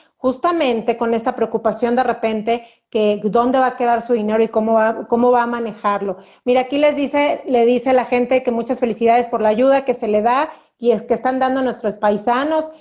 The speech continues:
Y pues sí, efectivamente es una gran ayuda. Aquí también le mandan muchas, muchos saludos y muchas felicitaciones por, por su gran labor, cónsul. ¿Algún, algún otro evento, algún otro mensaje que le quiera dar a la gente? Yo sé que usted anda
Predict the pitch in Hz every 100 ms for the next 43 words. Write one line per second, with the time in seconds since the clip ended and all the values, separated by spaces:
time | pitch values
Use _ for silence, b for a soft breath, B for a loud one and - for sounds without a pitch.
0 | B - - 226 226 285 226 214 240 247
1 | 247 240 247 240 240 233 233 226 214 277
2 | 269 254 240 240 233 226 233 233 226 240
3 | 226 - B B 277 285 330 294 302 320
4 | 277 277 277 285 285 254 233 226 214 196
5 | 240 254 254 233 196 B B - 240 240
6 | 240 240 240 254 247 240 226 233 220 214
7 | 214 202 196 B B - 269 285 320 349
8 | - - 294 302 330 349 349 330 302 311
9 | 311 294 285 294 294 269 247 240 247 269
10 | 262 226 220 247 247 254 247 233 240 240
11 | 254 254 262 254 247 247 247 247 226